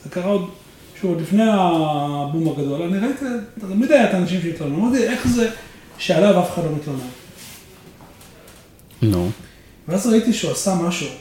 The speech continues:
Speaker 1: מאוד אכזרי. מאוד מתוחכם. לא יודע אם הוא עושה את זה במודע או שלא במודע, זה הולך ככה. מישהו אחד בכיתה מצליח.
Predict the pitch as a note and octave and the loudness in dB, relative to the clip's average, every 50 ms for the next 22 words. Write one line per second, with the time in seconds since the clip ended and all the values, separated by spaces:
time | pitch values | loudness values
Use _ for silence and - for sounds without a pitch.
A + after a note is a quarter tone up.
0 | - - - - - - - - D#3+ E3 F3+ F3+ F3+ E3 - B2+ C3 C3+ C3 C3+ | -20 -20 -20 -20 -20 -16 -10 -6 -4 -2 -2 0 0 -2 -2 -4 -6 -6 -6 -8
1 | - - - - - - - - - - - - - - - - - - - - | -10 -12 -14 -20 -20 -20 -20 -20 -20 -20 -20 -20 -20 -20 -20 -20 -20 -20 -20 -20
2 | - - - - - - - - - - - - - - - - - - - - | -20 -20 -20 -20 -20 -20 -20 -20 -20 -20 -20 -20 -20 -20 -20 -20 -20 -20 -20 -20
3 | - - - C#3 C#3+ D#3 E3 F#3 F3 - - - - - C#3+ A#2+ A2+ - - - | -20 -12 -8 -4 -2 -2 0 -2 -2 -4 -6 -14 -14 -14 -12 -12 -12 -14 -18 -20
4 | - - - - - D3 E3 F3 E3+ D#3 D#3 D#3 - D#3+ D3 C#3+ C#3 C#3+ C#3 C#3+ | -20 -20 -20 -14 -8 -2 0 0 2 0 0 -2 -4 -4 -4 -4 -4 -4 -4 -2
5 | D#3 G#3 A3+ G#3 G#3 - E3 D#3+ D#3+ D3+ C#3 C3+ B2+ C3+ D#3+ F#3+ - E3 D#3 D#3 | -2 0 0 0 0 -2 -2 -4 -4 -4 -4 -6 -6 -6 -6 -6 -6 -4 -4 -4
6 | D#3 - - - F#3+ - - - - - - - - - - - - - - E3+ | -4 -6 -8 -10 -12 -12 -14 -16 -18 -18 -20 -20 -20 -20 -20 -20 -20 -8 0 2
7 | G#3 G#3 - A3 E3+ - F3+ E3+ E3 D#3+ D#3+ - D3 - D#3+ D3 C#3 C3+ - - | 2 4 4 2 -2 -2 -2 -4 -2 -4 -4 -4 -6 -8 -6 -6 -6 -8 -8 -10
8 | B2+ C3+ C#3+ - - - | -10 -10 -10 -10 -12 -14